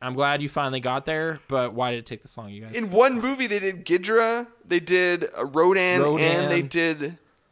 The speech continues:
Speaker 2: and they did Mothra in one movie, Nathan, and it was the worst of all of them.
Speaker 1: But was it secretly the best of all of them?
Speaker 2: No, it wasn't.
Speaker 1: <laughs> 'Cause
Speaker 2: Godzilla
Speaker 1: you at
Speaker 2: versus
Speaker 1: least
Speaker 2: Kong
Speaker 1: got
Speaker 2: was
Speaker 1: to
Speaker 2: the best.
Speaker 1: see high, expensive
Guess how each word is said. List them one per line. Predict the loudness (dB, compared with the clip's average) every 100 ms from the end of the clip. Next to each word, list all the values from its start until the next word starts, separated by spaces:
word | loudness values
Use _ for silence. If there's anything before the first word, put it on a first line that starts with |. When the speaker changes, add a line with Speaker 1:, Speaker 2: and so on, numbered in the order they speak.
| _ _ _ -4
Speaker 2:
and | 0
they | 0
did | 0 0
Mothra | 0 0 -2 -6
in | -4 -6
one | 2 4 4 2
movie, | -2 -2 -2
Nathan, | -2 -4 -4
and | 0 0
it |
was | 0 -2
the | -2
worst | -2 0 0 0 -2 -4 -6 -12 _ -4
of | -4 -2
all | -2 0 0
of | -2
them. | -12 -14 -16 _ _ _ _ _ _ -2
Speaker 1:
But | 0 0 -4 _ _ _ _ _ _ _ -14
was | -6 -4 -4
it | -8
secretly | -10 -10 -6 -6 -6
the | -8
best | -12 -12 -12
of | -12
all | -10
of | -12
them? | -14 -18 _
Speaker 2:
No, | -12 -10
it | -10 -10
wasn't. | -14 -14 -16 -16 _ _
Speaker 1:
<laughs> | _ -6
'Cause | -4
Speaker 2:
Godzilla | 0
Speaker 1:
you | 0
at |
Speaker 2:
versus | 0 -2
Speaker 1:
least | -2
Speaker 2:
Kong | 0
Speaker 1:
got | -2
Speaker 2:
was | -2
Speaker 1:
to | -8
Speaker 2:
the |
best. | -8 -6
Speaker 1:
see | -4 -6 -8 _ _ _
high, | -8 -4 -2 -2
expensive | -4 -6 -8 -8 -10 -8 -8 -8 -10 -16 -20